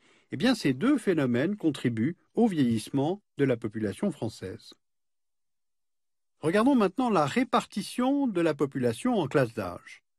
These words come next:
En mille neuf cent cinquante, la part des personnes âgées de soixante ans et plus dans la population totale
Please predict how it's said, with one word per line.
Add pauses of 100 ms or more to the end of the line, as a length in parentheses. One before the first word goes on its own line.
(1300)
En
mille
neuf
cent
cinquante, (240)
la
part
des
personnes
âgées
de
soixante
ans
et
plus
dans
la
population
totale